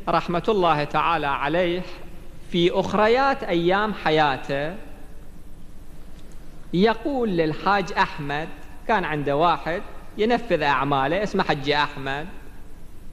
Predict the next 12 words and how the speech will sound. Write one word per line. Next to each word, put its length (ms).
يقول 380
له 160
أنه: 380
"اطلب 580
التاجر 720
الفلاني 680
من 120
طهران، 840
قل 140
له 160
أن 140
السيد 640